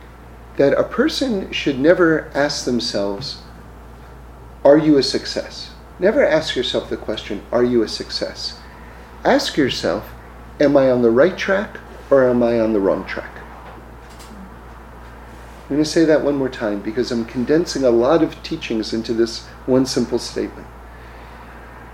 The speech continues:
Don't ask yourself, "Am I a success?"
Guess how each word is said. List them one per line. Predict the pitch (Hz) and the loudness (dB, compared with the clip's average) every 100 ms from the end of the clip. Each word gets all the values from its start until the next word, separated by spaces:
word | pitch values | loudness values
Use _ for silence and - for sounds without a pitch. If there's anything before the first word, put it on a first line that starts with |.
| - - - - - - | -20 -20 -20 -20 -16 4
Don't | 190 262 269 | 6 6 4
ask | 175 175 - 143 | 2 2 0 0
yourself, | 123 - 110 101 - - - - - - - - | 0 0 0 0 -2 -14 -20 -20 -20 -20 -20 0
"Am | 135 135 | 2 4
I | 127 | 4
a | 120 | 2
success?" | 110 - - - - - - - | 0 -4 -6 -4 -4 -4 -12 -14